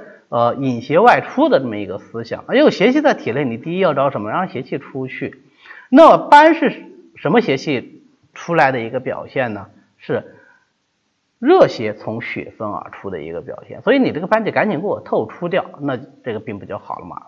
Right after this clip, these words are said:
所以叫做快斑汤。你看它用的药组就不光是清热凉血啊，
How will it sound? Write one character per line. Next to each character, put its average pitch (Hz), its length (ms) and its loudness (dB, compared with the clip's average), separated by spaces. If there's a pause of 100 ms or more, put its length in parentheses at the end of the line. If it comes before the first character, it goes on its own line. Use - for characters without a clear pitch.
所 110 100 -10
以 101 60 -12
叫 113 120 -10
做 - 160 -12
快 104 400 -2
斑 113 240 -6
汤。 120 340 -4 (360)
你 147 100 -4
看 175 400 -2
它 202 140 2
用 202 160 4
的 120 300 -6 (840)
药 180 220 6
组 - 200 -10
就 - 120 -10
不 202 160 -8
光 202 320 2
是 220 300 -4
清 131 240 -10
热 110 100 -4
凉 101 260 -10
血 - 140 -12
啊， - 220 -12